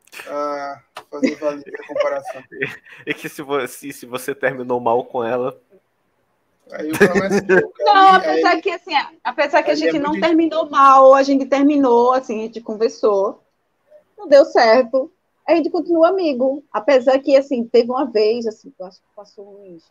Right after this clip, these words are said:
Speaker 3: uns sete
Speaker 1: Aí.
Speaker 3: anos depois. Aí ele veio, aí a gente conversou, ele que, <laughs> queria voltar, eu disse, não, não dá mais certo, não.
Speaker 1: Aí é
Speaker 3: Então a gente só ficou
Speaker 1: sacanagem,
Speaker 3: amigo
Speaker 1: né?
Speaker 3: mesmo.
Speaker 1: Coitado,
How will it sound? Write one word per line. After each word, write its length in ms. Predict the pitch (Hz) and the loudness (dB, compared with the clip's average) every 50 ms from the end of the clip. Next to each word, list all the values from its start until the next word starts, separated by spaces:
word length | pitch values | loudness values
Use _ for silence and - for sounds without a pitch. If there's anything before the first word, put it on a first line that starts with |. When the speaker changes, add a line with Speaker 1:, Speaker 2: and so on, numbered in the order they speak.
| _ _ | _ _
Speaker 3:
uns 160 | 175 185 180 _ | -20 -20 -20 _
sete 360 | _ - 190 180 - - - | _ -18 -18 -16 -10 -6 -4
Speaker 1:
Aí. 60 | 226 | -4
Speaker 3:
anos 480 | 180 160 170 196 208 214 196 185 175 180 | -2 -4 -4 -8 -8 -10 -10 -10 -10 -10
depois. 840 | - 180 - _ - 175 165 180 196 202 190 175 175 _ _ _ _ _ _ _ _ _ _ _ _ _ _ _ | -12 -14 -14 _ -14 -14 -12 -12 -12 -14 -16 -18 -20 _ _ _ _ _ _ _ _ _ _ _ _ _ _ _
Aí 160 | 151 160 175 | -12 -10 -6
ele 180 | 190 202 233 247 | -2 -2 -2 -2
veio, 640 | 220 - 185 175 180 180 190 196 196 185 185 185 - _ _ | -2 -2 -2 0 2 2 2 0 -2 -2 -6 -10 -14 _ _
aí 140 | 170 165 170 175 185 190 185 | -20 -20 -18 -16 -14 -14 -14
a 20 | 196 | -14
gente 160 | 202 190 _ _ | -16 -20 _ _
conversou, 840 | - 208 185 202 220 277 277 - - - 190 185 185 190 196 196 196 | -20 -10 -2 -2 -2 -2 -2 -4 -4 -2 -2 0 0 -2 -2 -2 -4
ele 200 | 202 185 202 - | -4 -6 -6 -8
que, 300 | - - 277 208 190 202 254 247 | -4 -2 -2 -2 0 -2 -4 -6
<laughs> 80 | - 233 | -4 -4
queria 720 | 233 - - - 403 370 427 - - - 392 381 - 427 - - | -2 0 4 6 8 8 6 6 6 4 6 6 6 4 2 4
voltar, 640 | 285 262 - - - - - - 240 247 277 - - | 4 6 6 4 2 0 2 4 4 4 2 0 -2
eu 60 | 240 | -6
disse, 340 | 233 254 - - - 247 262 277 254 | -8 -10 -12 -12 -10 -8 -6 -4 -2
não, 800 | 254 - - - _ - - - - - - - - 311 320 - - - - 640 622 427 330 233 | -2 -2 -2 -2 _ 0 0 0 0 -2 -6 -6 -4 -4 -4 -4 -10 -12 -10 -10 -10 -10 -12 -12
não 120 | 226 233 | -4 0
dá 120 | 226 220 214 | 2 2 2
mais 220 | 220 214 233 233 | 2 0 -2 2
certo, 360 | - 226 202 202 262 226 214 | 2 4 4 4 4 2 -2
não. 380 | 208 202 180 175 170 170 170 170 | -6 -4 -4 -4 -4 -4 -6 -8
Speaker 1:
Aí 40 | - - - - - _ - - | -12 -16 -20 -20 -20 _ -14 -2
é 40 | |
Speaker 3:
Então 120 | - 277 269 | 2 4 4
a 40 | 349 | 4
gente 100 | 320 311 | 4 2
só 60 | 359 | 0
ficou 140 | 302 330 - 339 302 | -2 0 0 0 2
Speaker 1:
sacanagem, 200 | 359 392 370 302 | 2 2 0 0
Speaker 3:
amigo 200 | 262 233 269 262 | 2 2 0 0
Speaker 1:
né? 140 | 247 220 208 | 0 -2 -4
Speaker 3:
mesmo. 220 | 202 208 214 185 | -4 -6 -8 -10
Speaker 1:
Coitado, 200 | - 147 147 147 | -10 -10 -12 -12